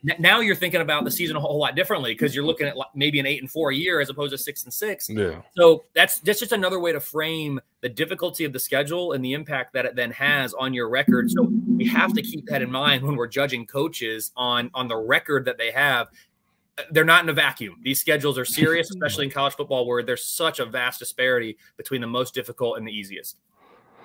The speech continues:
Speaker 2: Yeah, I, and, and you have something else, um, you know, just speaking to the difficulty of Florida's schedule.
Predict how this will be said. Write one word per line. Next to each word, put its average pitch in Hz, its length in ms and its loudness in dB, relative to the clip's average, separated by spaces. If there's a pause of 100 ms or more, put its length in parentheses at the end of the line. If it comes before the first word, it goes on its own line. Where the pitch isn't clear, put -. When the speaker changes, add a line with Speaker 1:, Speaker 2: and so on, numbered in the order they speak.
(200)
Speaker 2:
Yeah, 131 300 10
I, 110 200 8
and, 127 400 2
and 120 680 2
you 131 260 4
have 127 180 6
something 120 340 0
else, 113 500 -2
um, 101 600 2 (180)
you 120 120 -4
know, 104 120 -2
just 104 260 -6
speaking 110 460 -4
to 123 180 0
the 110 100 -2
difficulty 104 520 -2
of 95 80 -8
Florida's 101 280 -4
schedule. 104 580 -4